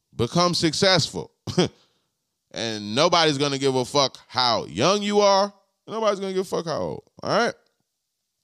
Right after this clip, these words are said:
Let's see. What else is on my timeline today? I got into all that because of the Drake and Joe Budden thing back and forth.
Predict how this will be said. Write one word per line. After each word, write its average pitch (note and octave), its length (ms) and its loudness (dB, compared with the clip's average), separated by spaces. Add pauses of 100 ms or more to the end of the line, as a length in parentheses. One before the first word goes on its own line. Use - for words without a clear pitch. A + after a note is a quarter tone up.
(120)
Let's F#2 220 -6
see. D#2+ 240 -12 (500)
What D#3 160 -4
else D#3+ 200 0
is C3+ 100 -6
on C3 140 0
my A#2 60 -2
timeline G#2+ 640 -4
today? G2 460 -4 (1040)
I A2 120 -6
got C3+ 240 0
into A#2 160 -2
all G#2 260 2
that G2+ 180 -2
because F#2 360 -6
of E2+ 80 -4
the E2+ 80 -6
Drake F#2 400 -4
and D#2+ 120 -10
Joe E2+ 220 -2
Budden E2 360 -6
thing D#2+ 400 -8
back D#2+ 260 -8
and D#2 100 -12
forth. D#2 460 -6